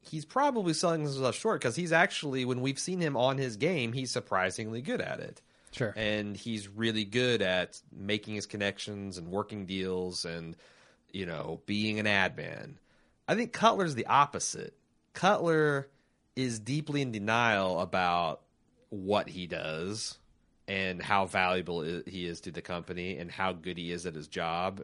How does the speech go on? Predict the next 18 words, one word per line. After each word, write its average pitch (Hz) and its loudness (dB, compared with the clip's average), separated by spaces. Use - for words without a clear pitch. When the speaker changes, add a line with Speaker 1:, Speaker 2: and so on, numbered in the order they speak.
Speaker 1:
And, 90 -6
you 104 -4
know, 95 -2
Roger 151 6
does 120 2
this 110 -4
shit 110 -2
easy. 104 -8
Like, 107 2
Roger, 151 4
Cutler 208 8
to 165 4
Roger 131 8
is 95 0
like 95 2
Pete 113 -4
to 92 -6
Don. 80 -6